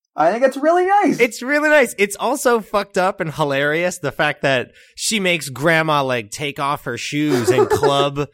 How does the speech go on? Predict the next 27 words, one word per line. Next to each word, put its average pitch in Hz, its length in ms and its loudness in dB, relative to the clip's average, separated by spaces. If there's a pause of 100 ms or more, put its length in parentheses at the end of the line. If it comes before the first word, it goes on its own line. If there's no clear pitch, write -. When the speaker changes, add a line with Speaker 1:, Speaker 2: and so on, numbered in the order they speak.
Speaker 1:
<laughs> - 160 -20
Speaker 2:
like, 127 280 -2
her 123 200 -2
son 170 400 0
with 180 260 -2
them. 202 500 0 (140)
Speaker 1:
But, 285 160 2
like, 277 180 2
sometimes 262 640 0
she 247 100 -4
just 226 240 -6
pulls 240 340 2
in, 226 260 2
like, 185 400 2
the 190 120 4
mayor 175 580 2
and 147 140 0
it's 151 140 -6
just 170 160 -2
like, 170 180 2
"Hey, 262 300 0
how 254 340 2
are 262 180 2
ya?" 202 300 0
And 170 100 -8
he's, 185 180 -4
like, 180 240 2